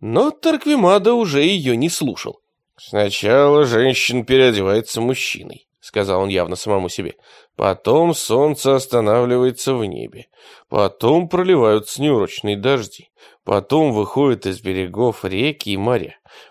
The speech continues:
Потом по земле бегут трещины, города и деревни валятся в бездну. Но, но я ж на страже, я всегда на страже.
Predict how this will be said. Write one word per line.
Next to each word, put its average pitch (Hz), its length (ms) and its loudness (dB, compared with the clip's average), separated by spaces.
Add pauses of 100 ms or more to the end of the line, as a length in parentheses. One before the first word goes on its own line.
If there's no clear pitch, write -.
(100)
Потом 120 460 0
по 113 160 -2
земле 98 420 0
бегут 101 440 -6
трещины, 120 680 -8 (240)
города 104 480 2
и 127 120 4
деревни 101 480 0
валятся 104 500 -2
в - 80 -20
бездну. 165 500 -6 (260)
Но, 101 180 -6 (280)
но 92 140 -8
я 92 180 -6
ж 92 80 -10
на 107 160 -2
страже, 95 560 -10 (240)
я 95 180 -8
всегда 95 440 -8
на 107 140 -2
страже. - 460 -8